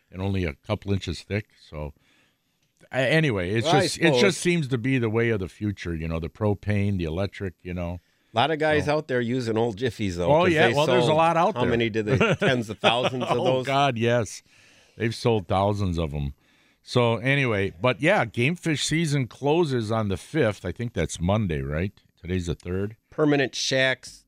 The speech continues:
Speaker 2: need to be removed by the fourth.
Speaker 1: Yep, they gotta come off tomorrow. Yeah.
Speaker 2: And, um, yeah, so
Speaker 1: Oh, and speaking of that, <clears throat> gotta,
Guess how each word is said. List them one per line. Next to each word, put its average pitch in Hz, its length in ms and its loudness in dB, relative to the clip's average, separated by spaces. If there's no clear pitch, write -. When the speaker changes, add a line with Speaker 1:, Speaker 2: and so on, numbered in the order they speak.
Speaker 2:
need 123 300 -2
to 110 40 -2
be 107 220 -2
removed 110 480 -2
by 101 160 2
the 87 140 -4
fourth. - 640 -8
Speaker 1:
Yep, 101 280 2
they 87 120 -2
gotta 90 280 0
come 90 180 -2
off 92 400 0
tomorrow. 87 580 -2
Yeah. 82 280 -6
Speaker 2:
And, 98 360 -2
um, 90 320 0
yeah, 110 280 0
so - 180 -2
Speaker 1:
Oh, 165 200 4
and 110 140 -4
speaking 160 460 -2
of 98 140 -4
that, 117 360 0
<clears throat> 196 760 -2
gotta, 101 360 -2